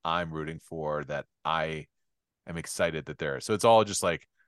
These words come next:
you know, how, we have so much that w-, I viscerally watch through them, and I get excited to see them do that. They have that through me with sports, right? With the Lions or Michigan football.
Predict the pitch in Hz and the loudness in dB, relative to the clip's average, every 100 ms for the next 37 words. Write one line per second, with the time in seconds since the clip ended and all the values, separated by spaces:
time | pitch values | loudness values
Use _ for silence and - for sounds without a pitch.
0 | _ 120 117 95 117 113 123 123 104 85 | _ 0 4 4 4 2 2 6 4 4
1 | 107 90 - 87 85 90 82 92 - 95 | -2 -2 -4 -6 -4 -4 -2 -4 -2 -4
2 | 80 80 85 - - 73 90 87 73 71 | -2 -2 -2 -4 -10 -8 -4 -2 -4 -8
3 | 76 _ _ _ 87 78 78 92 78 - | -14 _ _ _ -6 -6 -6 -6 -4 -2
4 | 90 76 78 78 95 78 85 80 76 71 | -2 -2 -6 -8 -8 -6 -6 -4 -6 -6
5 | 71 127 139 110 104 - 95 92 92 69 | 0 4 4 6 2 2 -6 -6 -6 -8
6 | - - 65 - 73 65 65 73 87 90 | -12 -10 -10 -6 -8 -8 -8 -4 -4 -4
7 | 85 80 67 85 - 87 - 82 - 82 | -6 -8 -8 -8 -10 -12 -10 -10 -4 -2
8 | 85 | -2